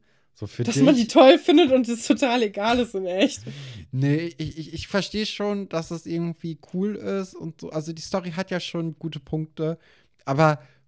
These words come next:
Speaker 1: ich weiß, also, äh,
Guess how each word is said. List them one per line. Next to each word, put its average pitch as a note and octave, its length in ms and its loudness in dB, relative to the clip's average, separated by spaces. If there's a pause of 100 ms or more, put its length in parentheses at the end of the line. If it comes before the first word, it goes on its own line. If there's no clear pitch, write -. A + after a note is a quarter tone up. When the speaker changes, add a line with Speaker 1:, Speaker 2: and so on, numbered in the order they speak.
(420)
Speaker 1:
ich - 220 -6
weiß, C#3 340 0
also, D3+ 440 -6 (1120)
äh, D#3+ 120 -10